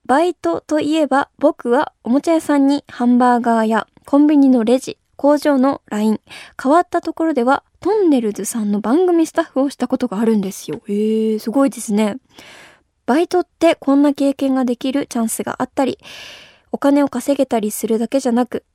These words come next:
恋愛の始まりの場所だったりするんですよね。青春だったなぁ。ラジオネーム、主張の強いTシャツを着るドエスドス。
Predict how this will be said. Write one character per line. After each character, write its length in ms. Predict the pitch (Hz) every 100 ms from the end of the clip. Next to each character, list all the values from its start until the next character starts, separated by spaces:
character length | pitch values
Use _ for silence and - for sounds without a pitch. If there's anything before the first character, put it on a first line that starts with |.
| _
恋 240 | 247 302
愛 140 | 311 294
の 100 | 277
始 240 | 247 269
ま 120 | 285
り 100 | 294
の 100 | 294
場 120 | 285
所 100 | 254
だ 80 | 269
っ 40 | 277
た 160 | -
り 80 | 247
す 120 | -
る 100 | 233
ん 40 | 208
で 80 | 208
す 140 | -
よ 80 | 190
ね。 240 | 220 262 - _
青 160 | - 208
春 220 | - 214
だ 80 | 240
っ 80 | -
た 80 | 240
な 340 | 247 311 277
ぁ。 40 | 247 _ _ _
ラ 140 | - 233
ジ 120 | 294
オ 80 | 294
ネ 200 | 294 294
ー 40 |
ム、 220 | 254 302 -
主 80 | -
張 240 | - 302
の 140 | 302 294
強 240 | - 302
い 120 | 285 - _ _ _
T 160 | - 214
シ 80 |
ャ 40 | 214
ツ 140 | -
を 80 | 208
着 160 | - 208
る 160 | 269 -
ド 100 | 226
エ 80 | 233
ス 220 | - 196
ド 100 | -
ス。 260 | - 233